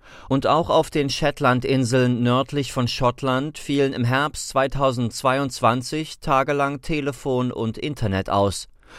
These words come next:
Grund war ein durchtrenntes Tiefseekabel, das die Inseln mit dem schottischen Festland verband. Der Vorfall ließ viele Länder aufhorchen.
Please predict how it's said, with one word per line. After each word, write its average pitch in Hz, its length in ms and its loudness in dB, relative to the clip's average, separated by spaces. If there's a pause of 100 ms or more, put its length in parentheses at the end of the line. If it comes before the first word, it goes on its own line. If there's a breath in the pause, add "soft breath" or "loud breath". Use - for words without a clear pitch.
(100 loud breath)
Grund 170 380 2
war 160 180 4
ein 156 160 0
durchtrenntes 143 720 0
Tiefseekabel, 127 920 2
das 135 180 -2
die 131 220 -2
Inseln 156 440 2
mit 151 140 -4
dem 147 140 0
schottischen 135 520 -2
Festland 113 520 -2
verband. 95 440 0 (640 loud breath)
Der 123 100 6
Vorfall 160 680 4
ließ 160 300 -2
viele 156 340 0
Länder 139 480 2
aufhorchen. 92 640 -2